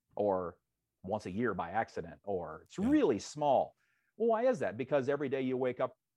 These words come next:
Speaker 1: if you work for someone else, for example, every day you wake up and you're in a good mood, you're just happy to go to work? No.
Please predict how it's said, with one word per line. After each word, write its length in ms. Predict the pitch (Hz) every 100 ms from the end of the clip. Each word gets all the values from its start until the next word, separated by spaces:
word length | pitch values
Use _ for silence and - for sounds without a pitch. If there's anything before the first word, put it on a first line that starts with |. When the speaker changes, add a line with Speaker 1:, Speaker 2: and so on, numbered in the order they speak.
| -
Speaker 1:
if 160 | 120 120
you 80 |
work 160 | 117 113
for 80 | 117
someone 280 | 123 107 107
else, 120 | 110
for 120 | 107
example, 400 | 98 107 98 107
every 160 | 135 147
day 120 | 135
you 100 | 123
wake 220 | 123 117
up 160 | 127 120
and 80 |
you're 100 | 117
in 60 | 113
a 20 |
good 180 | 110 113
mood, 200 | 113 123
you're 100 | 110
just 160 | 101 92 -
happy 280 | 123 127
to 60 | 107
go 100 | 117
to 60 | 98
work? 260 | 113 190 _ -
No. 380 | 85 98 156